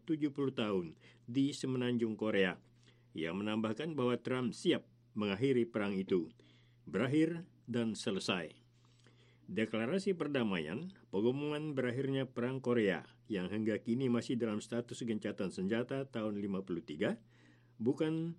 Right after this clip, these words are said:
perjanjian damai, muncul sebagai kemungkinan langkah yang akan diambil Trump dalam pembicaraan dengan Kim Jong-un.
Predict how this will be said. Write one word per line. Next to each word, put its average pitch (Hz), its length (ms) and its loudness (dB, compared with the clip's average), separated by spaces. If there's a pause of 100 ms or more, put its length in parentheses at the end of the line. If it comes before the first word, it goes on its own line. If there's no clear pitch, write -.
(120)
perjanjian 123 480 2
damai, 95 400 0 (400)
muncul 151 640 2 (160)
sebagai 127 560 2
kemungkinan 135 640 2
langkah 135 400 -2
yang 131 240 0
akan 123 160 0
diambil 117 320 4
Trump 165 480 0 (320)
dalam 107 320 0
pembicaraan 123 640 0
dengan 120 480 2 (240)
Kim 101 320 2 (240)
Jong-un. 98 640 0